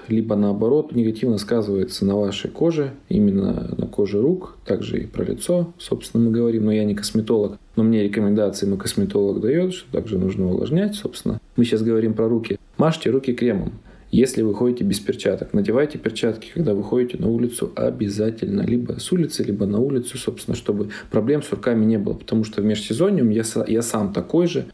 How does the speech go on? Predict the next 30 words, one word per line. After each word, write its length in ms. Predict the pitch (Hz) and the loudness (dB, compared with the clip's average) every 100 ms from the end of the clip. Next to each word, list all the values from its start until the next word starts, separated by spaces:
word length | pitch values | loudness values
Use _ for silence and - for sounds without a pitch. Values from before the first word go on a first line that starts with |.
| - | -16
Собственно, 380 | - - - 101 | -6 -6 -2 2
руки 220 | 123 120 123 | 2 0 -2
сохнут, 480 | - 185 185 156 | 0 0 0 0
если 240 | 123 123 120 | -2 0 -2
их 140 | 117 | 0
не 80 | 117 | 0
увлажнять, 480 | 113 113 113 117 110 | 2 2 2 0 -2
если 200 | - 110 | -6 0
надевать 480 | 104 101 101 101 101 | 2 2 2 0 -2
перчатки. 500 | 104 - - - - - - | -6 -4 -6 -8 -20 -10 0
Из-за 240 | 104 110 | 2 2
этого 240 | 110 107 | 2 0
проблемы, 540 | 98 101 104 156 170 127 | 0 -2 0 0 2 0
трескается 760 | 110 107 104 - 98 - - | 0 -2 -2 -4 -4 -4 -8
кожа 680 | - 151 170 160 147 143 - - - | -2 0 2 2 0 -2 -6 -16 -6
и 40 | |
так 140 | - 107 | -4 0
далее 240 | 123 120 | 0 0
и 20 | |
тому 200 | 110 107 | 0 -4
подобное. 580 | 104 104 107 101 - - - - | -2 -2 -2 -2 -4 -6 -12 -16
Следующее. 680 | - - 135 120 - 98 - - - | -4 2 2 2 -2 -4 -6 -12 -16
Старайтесь 580 | - - 135 175 175 120 | -4 2 4 2 0 0
не 120 | 131 131 | 2 2
выстригать 640 | 110 113 104 113 113 113 | 0 -2 -2 0 0 -2
углы 480 | - 104 113 143 175 - - _ | -2 0 2 2 0 -2 -18 _
на 120 | - - | 0 0
своих 520 | - 117 135 - - | 2 0 0 -6 -6
ноготочках. 720 | - 101 113 113 101 - 117 - - - | -2 0 0 0 -2 -6 -14 -16 -20 -8
Оставляем 640 | - - 147 160 110 98 | -2 2 4 4 2 0